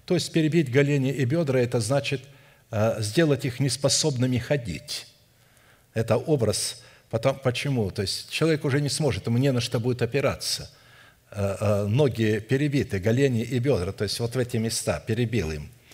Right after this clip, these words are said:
Под образом Самсона в храме нашего тела мы стали рассматривать своего нового человека, рождённого от семени слова истины.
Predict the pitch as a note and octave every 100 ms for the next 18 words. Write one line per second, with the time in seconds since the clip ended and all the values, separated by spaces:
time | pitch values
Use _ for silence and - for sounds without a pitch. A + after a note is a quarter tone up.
0 | - - - - - - - - - D3+
1 | A3+ G3 C3 D3 - C#3+ - F3 D3+ D3+
2 | F#3+ F#3 B2+ C3+ - C3 B2 F3 E3 C3
3 | - D#3+ D3+ B2+ A#2+ C3 D3+ C3 C#3+ -
4 | C#3 C#3+ C#3 D3 E3 C#3 A#2 A#2 B2 A#2
5 | D#3 D3+ C3+ A#2+ G#2 D#3 D3+ D3 - -
6 | D3 C#3+ A#2+ A2 B2+ C3 C#3 G#2 F#2+ -
7 | G2+ F2+